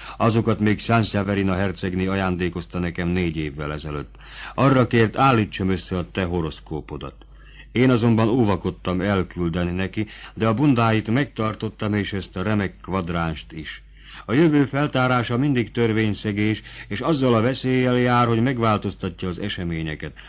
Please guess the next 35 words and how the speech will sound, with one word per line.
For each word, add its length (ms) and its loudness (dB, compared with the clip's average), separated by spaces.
Akkor 320 0
pedig 260 2
egész 300 0
tudományunk 680 2
a 100 -2
földre 420 -2
pottyan, 380 -6
mint 180 -2
valami 300 -2
gyerekjáték. 1000 -4
Különben 420 8
is 180 0
kemény 420 4
dolgokat 520 0
kellett 320 0
volna 260 -2
mondanom 400 0
a 100 -2
csinos 360 -2
hercegnének. 840 -6
Most 200 0
jut 120 -4
eszembe, 520 0
nehogy 300 2
megrémülj 600 0
álmodban, 540 0
ha 120 -4
füled 340 -2
mellett 400 0
ijesztő 500 -2
zajjal 420 -2
megszólalnak 720 -4
a 40 -6
harangok, 460 -4
amikor 400 -4